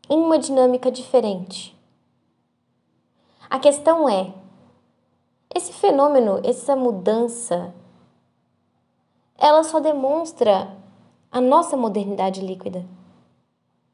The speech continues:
O que está em curso não é mais uma aprendizagem,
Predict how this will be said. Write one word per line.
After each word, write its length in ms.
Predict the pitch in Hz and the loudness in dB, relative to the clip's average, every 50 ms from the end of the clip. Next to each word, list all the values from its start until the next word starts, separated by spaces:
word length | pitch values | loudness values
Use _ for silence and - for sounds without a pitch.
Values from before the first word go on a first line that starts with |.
| _ _ _ _ _ _ _ _ | _ _ _ _ _ _ _ _
O 80 | - 226 | -14 -10
que 100 | - 302 | -8 -6
está 160 | - - 330 | -4 -2 -2
em 120 | 320 302 | -2 -2
curso 640 | 294 - - 302 311 254 - - - 220 190 190 - - - - _ - | -4 -4 -6 -6 -6 -6 -8 -8 -6 -6 -6 -8 -10 -16 -20 -18 _ -2
não 140 | 247 269 | 0 2
é 100 | 277 269 | 2 2
mais 300 | 262 262 254 254 247 240 | 2 2 0 0 0 0
uma 200 | 233 233 240 233 | -2 -4 -4 -4
aprendizagem, 1200 | 226 233 - 233 226 226 214 220 196 185 202 196 196 202 202 196 196 185 190 208 190 180 180 180 | -6 -6 -4 -4 -4 -4 -4 -6 -4 -2 -2 0 0 0 -2 -2 -4 -4 -6 -6 -6 -6 -6 -8